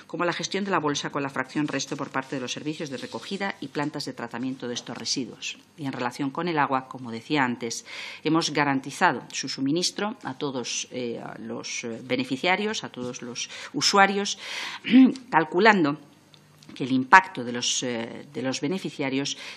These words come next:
eh, significan entre veinticinco y treinta millones de euros mensuales sobre, eh, la total,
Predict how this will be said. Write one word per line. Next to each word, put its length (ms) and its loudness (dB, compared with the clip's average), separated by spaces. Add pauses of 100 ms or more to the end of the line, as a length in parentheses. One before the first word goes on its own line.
(120)
eh, 480 0
significan 800 2
entre 220 -2
veinticinco 480 -2
y 40 2
treinta 280 0
millones 340 2
de 80 -2
euros 240 -4
mensuales 640 0
sobre, 540 -4
eh, 240 -6 (480)
la 420 -4
total, 460 -2